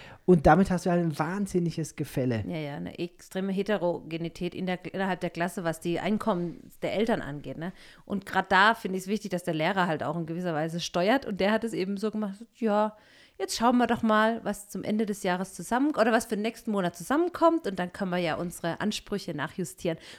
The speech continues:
Speaker 2: Und das finde ich gut, weil selbst die, die Geld haben, sind halt trotzdem oft so verpeilt, dass sie halt ihre Quotas nicht bezahlen
Speaker 1: Ja,
Speaker 2: oder
Speaker 1: und sie sind geizig.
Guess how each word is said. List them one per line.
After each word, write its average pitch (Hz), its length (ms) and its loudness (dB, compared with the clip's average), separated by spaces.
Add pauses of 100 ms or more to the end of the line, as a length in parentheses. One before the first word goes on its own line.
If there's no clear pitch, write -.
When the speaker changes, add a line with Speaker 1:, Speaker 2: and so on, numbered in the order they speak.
Speaker 2:
Und 202 80 -2
das 220 80 0
finde 233 200 0
ich - 80 -12
gut, 233 140 0
weil 180 100 0
selbst 214 260 2
die, 262 80 2
die 220 120 -2
Geld 269 280 4
haben, 214 340 2
sind 214 200 0
halt 202 100 2
trotzdem 208 300 -2
oft - 180 -6
so 240 80 -2
verpeilt, 196 420 0
dass 214 120 -2
sie 190 80 0
halt 190 120 0
ihre 180 220 -6
Quotas 196 420 -2
nicht 190 200 -2
bezahlen 170 420 2
Speaker 1:
Ja, 175 100 6
Speaker 2:
oder 190 200 6
Speaker 1:
und - 80 -2
sie 180 80 -2
sind 165 160 -2
geizig. 151 480 2